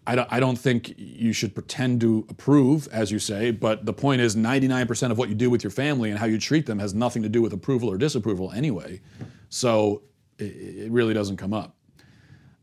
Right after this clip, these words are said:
Um, hope that's not a, I'm not trying to dodge your question, but I think you were asking mainly, what do you do on a day-to-day basis? And, yeah, she's, she's your sister. That's it. That's what you do on a day-to-day basis.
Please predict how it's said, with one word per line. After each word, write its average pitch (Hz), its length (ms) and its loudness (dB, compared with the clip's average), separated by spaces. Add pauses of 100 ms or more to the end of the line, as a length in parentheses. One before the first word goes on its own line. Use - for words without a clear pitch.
(100)
Um, 101 440 -2 (1600)
hope 113 140 -4
that's - 200 0
not 113 120 2
a, 95 240 -4
I'm - 200 -6
not 135 120 4
trying 139 160 2
to 110 80 2
dodge 117 380 0
your 98 100 -4
question, 90 540 -4
but 92 320 -8
I 98 80 -8
think 98 320 -6 (180)
you 101 160 -2
were 101 120 2
asking 110 360 0
mainly, 107 300 0
what 95 120 0
do 95 40 -2
you 92 60 -2
do 95 120 -2
on 95 60 -6
a 92 40 -4
day-to-day 90 340 -6
basis? 101 480 -6
And, 76 200 -16 (560)
yeah, 98 160 -12
she's, 87 380 -10
she's 98 240 -6
your 104 60 -2
sister. - 400 -2
That's 98 160 -8
it. - 240 -6
That's 98 180 -14
what 107 100 -6
you 101 60 -6
do 104 140 0
on 101 60 -2
a 101 40 -4
day-to-day 98 300 -6
basis. 90 380 -12